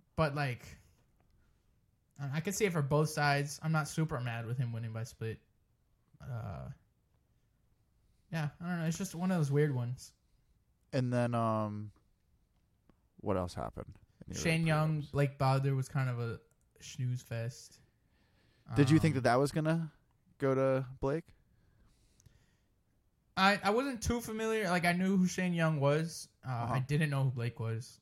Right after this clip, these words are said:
Speaker 1: prior. He did look good, though. He looked solid. Like, you know, he wasn't, um, it was a pretty clean fight. It, you know, there was no, he wasn't ever in, like, serious trouble.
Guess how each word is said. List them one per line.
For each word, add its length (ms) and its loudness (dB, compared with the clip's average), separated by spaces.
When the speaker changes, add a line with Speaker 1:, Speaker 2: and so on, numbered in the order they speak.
Speaker 1:
prior. 320 0
He 160 2
did 200 -2
look 200 4
good, 200 2
though. 120 0
He 80 2
looked 160 -2
solid. 400 2
Like, 160 -6
you 100 -4
know, 120 -2
he 120 -2
wasn't, 400 0
um, 400 -4
it 320 -20
was 120 -4
a 40 2
pretty 220 0
clean 340 2
fight. 380 2
It, 120 -4
you 60 -10
know, 180 -4
there 100 -4
was 240 0
no, 340 -4
he 80 -4
wasn't 280 2
ever 240 6
in, 140 0
like, 180 -6
serious 440 -2
trouble. 380 -4